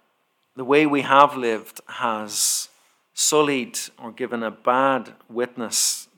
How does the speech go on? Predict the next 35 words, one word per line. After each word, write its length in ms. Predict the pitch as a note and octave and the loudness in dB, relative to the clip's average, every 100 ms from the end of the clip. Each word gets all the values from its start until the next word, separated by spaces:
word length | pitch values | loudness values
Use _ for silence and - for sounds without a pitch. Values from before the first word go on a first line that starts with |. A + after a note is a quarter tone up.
| _ | _
to 180 | - A#2 | -10 -8
the 80 | G#2 | -10
truth 460 | - C3 A2 - - | -6 -6 -6 -12 -14
to 120 | A2+ | -4
those 260 | A#2 A2+ | -2 -2
around 340 | G#2+ A2 A#2 G#2+ | -2 -2 -2 -6
us. 400 | - - - - _ | -6 -4 -4 -8 _
Forgive 400 | - C3+ C#3+ C#3 | -10 -2 -2 0
us 120 | B2+ | -4
for 300 | - B2+ C3+ | 2 6 6
that, 360 | A2 G2 G2+ - _ _ _ - | 4 0 -4 -18 _ _ _ -12
and 80 | C3 | -2
help 280 | D3 D3+ C#3+ | 0 2 0
us 160 | - | -2
insofar 460 | C3 B2+ - C3 B2+ | -6 -8 0 2 2
as 100 | A2+ | -2
it 100 | A2+ | -12
depends 400 | - C3 C3 A#2 | -8 -4 -4 -2
on 140 | A2+ | -2
us 260 | A#2 - - | -2 -4 -6
to 420 | - B2+ A#2 A2 - - _ | -8 -6 -6 -8 -20 -20 _
seek 260 | - C#3 | -6 -6
to 80 | - | -6
address 400 | G#2+ A#2+ B2+ C3 | -4 0 0 0
that. 380 | - C#3 D#3 - _ _ _ _ _ _ _ _ _ _ _ _ - _ _ _ _ | 0 0 0 -6 _ _ _ _ _ _ _ _ _ _ _ _ -20 _ _ _ _
And 100 | B2 | -8
we 120 | B2+ | -8
pray 580 | A#2+ C#3+ C3+ C3+ C3+ C3 | -6 0 2 2 2 -2
that 320 | A#2 B2 A2 | -6 -8 -8
you 160 | A#2 A#2+ | -8 -6
would 160 | A2+ A2+ | -8 -6
give 220 | A#2+ A2 | -6 -4
us 540 | G#2+ - - - - _ _ _ _ _ _ _ _ _ - | -4 -2 -4 -4 -10 _ _ _ _ _ _ _ _ _ -12
a 420 | A2+ G#2+ G#2 - _ _ _ _ _ | -10 -10 -12 -18 _ _ _ _ _
grace-filled 1600 | B2+ C#3+ D#3 - - - - - - C#3 C3+ C3+ C3 A#2 - | 2 4 4 4 2 2 -2 -12 -4 0 2 0 -2 -8 -14